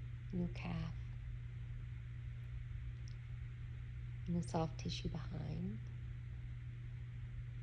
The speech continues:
Your knee? And then the back of your thigh? And the back of your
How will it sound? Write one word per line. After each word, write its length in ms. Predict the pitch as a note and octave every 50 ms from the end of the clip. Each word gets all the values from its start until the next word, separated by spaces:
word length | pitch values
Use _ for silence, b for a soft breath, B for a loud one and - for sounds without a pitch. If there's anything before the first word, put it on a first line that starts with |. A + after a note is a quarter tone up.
| - - - - - - - - - - - - - - - - - - - - - - - - - - - - - - - - - - - - - - - G#3
Your 100 | F#3+ F#3+
knee? 320 | G3+ A#3 A#3+ A#3 G3 F#3+ - - - - - - - - - - - - - - - - - - - - - - - - - - - - - - - - - - - - - - - - - - - - - - - -
And 100 | G#3 G3
then 100 | G#3 G#3
the 60 | G#3+ G#3
back 240 | G#3 G#3 G#3 G3+ - -
of 120 | G3+ G3+
your 280 | G3+ G3+ G3+ G3 G3 F#3+ - - - - - - - - -
thigh? 420 | - A#3 A#3+ A3 G3 F#3+ F#3+ F#3 F#3 - - - - - - - - - - - - - - - - - - - - - - - - - - - - - - - - - - - - - - - - - - - - - - - - - - - - - - - - - - - - - - - - - - - - - - F3+
And 100 | F3 F3
the 140 | E3+ E3 E3
back 140 | D#3+ D#3 - D#3+
of 100 | D#3+ E3
your 120 | D#3+